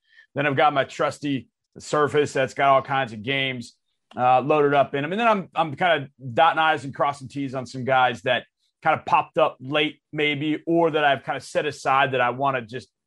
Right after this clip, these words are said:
okay, I need a day to look at this guy. Um, and that actually worked for a guy to get in the, in the Harris one hundred, a guy by the name of Ifeatu Melifonwu.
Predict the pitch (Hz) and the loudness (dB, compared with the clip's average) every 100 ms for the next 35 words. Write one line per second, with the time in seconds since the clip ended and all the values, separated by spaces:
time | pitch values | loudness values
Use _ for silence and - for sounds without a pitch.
0 | - 139 147 139 147 123 101 92 143 127 | -8 -2 2 2 2 -2 -6 -2 0 0
1 | 120 127 123 110 131 117 120 110 98 - | -4 -8 -8 -6 -6 -4 -2 -2 -2 -6
2 | _ _ _ - 117 117 110 156 185 185 | _ _ _ -6 -2 -2 -2 0 2 0
3 | 185 170 175 175 160 143 151 165 143 147 | -2 0 0 0 -4 0 2 2 0 -2
4 | 151 151 147 135 143 135 147 147 139 143 | -2 -4 -6 -8 -8 -2 0 0 -2 -2
5 | 139 151 131 107 - _ _ _ 127 143 | 0 0 -2 -8 -14 _ _ _ 0 0
6 | 147 143 135 - 196 190 208 196 - 226 | 2 0 -2 0 0 2 2 2 -2 -4
7 | 208 170 180 180 - 170 170 151 117 95 | -2 0 0 0 2 2 2 -4 -12 -14